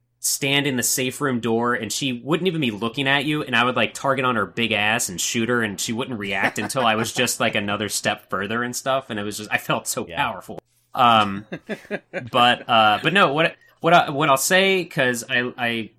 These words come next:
Speaker 1: kinda touching on what Chris said last week, he said that the dollhouse is what is, uh,
Speaker 2: Mm-hmm.
Speaker 1: what got him, and yeah, it's very well done, and I'm gonna eat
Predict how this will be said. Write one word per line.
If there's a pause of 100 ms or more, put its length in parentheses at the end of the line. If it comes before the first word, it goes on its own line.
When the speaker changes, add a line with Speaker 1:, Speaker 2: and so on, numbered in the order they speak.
(120)
Speaker 1:
kinda
touching
on
what
Chris
said
last
week, (260)
he
said
that
the
dollhouse
is
what (360)
is,
uh,
Speaker 2:
Mm-hmm.
Speaker 1:
what
got
him, (320)
and
yeah, (360)
it's
very
well
done, (440)
and
I'm
gonna
eat